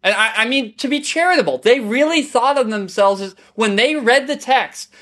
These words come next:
they preached from pulpits that. So I, my point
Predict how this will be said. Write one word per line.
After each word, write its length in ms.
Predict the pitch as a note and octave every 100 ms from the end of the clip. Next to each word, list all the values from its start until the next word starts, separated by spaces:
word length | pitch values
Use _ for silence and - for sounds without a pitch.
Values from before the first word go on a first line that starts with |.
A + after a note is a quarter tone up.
| _
they 220 | G#3 B3+ D#4
preached 440 | - C#4 D4+ -
from 240 | - A3
pulpits 880 | - - E4+ F#4 - - - - - _ _
that. 460 | D3 A2 - - _ _ _ - _ _ _ _ _
So 260 | - E3+ - _ _ _ -
I, 260 | F3 - - E3+
my 160 | F3
point 460 | F3 - C#4 A#3+